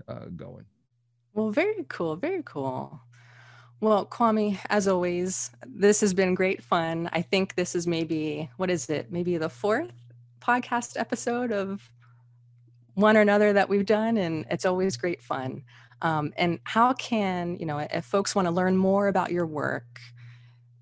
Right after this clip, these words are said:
Speaker 2: how can they find you?
Speaker 1: Yes. So check out our podcast, Negotiate Anything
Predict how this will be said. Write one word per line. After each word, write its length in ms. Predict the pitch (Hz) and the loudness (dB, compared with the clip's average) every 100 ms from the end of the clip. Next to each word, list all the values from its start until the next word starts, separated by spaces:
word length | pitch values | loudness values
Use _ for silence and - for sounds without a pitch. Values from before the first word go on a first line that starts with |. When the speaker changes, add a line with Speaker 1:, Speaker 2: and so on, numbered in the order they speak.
| _ | _
Speaker 2:
how 180 | - 208 | -4 -2
can 140 | 208 208 | 0 0
they 80 | |
find 360 | 185 156 143 - | 0 -2 -4 -6
you? 200 | - 185 - _ _ _ - | -10 -12 -16 _ _ _ -8
Speaker 1:
Yes. 280 | 185 135 | -6 -6
So 460 | - - 123 113 117 - | -10 -10 -8 -6 -8 -10
check 280 | - 131 | -10 -4
out 220 | 139 131 - | -2 -2 -2
our 260 | 104 127 | 2 2
podcast, 680 | 127 107 92 - 101 117 - | 4 4 4 4 4 2 0
Negotiate 600 | 104 104 101 107 107 104 98 | -4 -2 -2 -2 -2 -2 -2
Anything 540 | 92 104 - 113 117 | -6 -6 -4 -6 -6